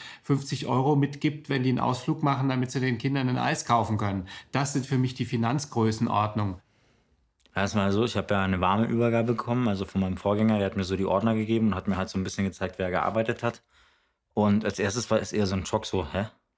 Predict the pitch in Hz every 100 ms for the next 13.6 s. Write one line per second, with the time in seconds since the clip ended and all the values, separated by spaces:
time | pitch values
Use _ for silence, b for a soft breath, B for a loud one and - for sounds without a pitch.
0 | _ 92 101 104 107 117 113 101 98 101
1 | 92 - 92 95 123 104 98 98 92 95
2 | 98 95 - b b b b b b _
3 | _ _ _ 127 107 113 120 113 107 98
4 | 117 117 95 101 117 139 135 131 127 120
5 | - 120 123 123 113 113 120 120 120 117
6 | 107 - 101 95 107 107 104 113 113 113
7 | 107 - 104 98 120 117 101 117 120 -
8 | 98 95 85 92 87 - 110 95 92 -
9 | b b b _ - 95 - 98 95 98
10 | 98 98 98 95 95 110 113 110 107 110
11 | 104 101 95 95 98 - 98 110 101 92
12 | 101 98 92 98 101 98 107 104 98 92
13 | 101 - 92 98 107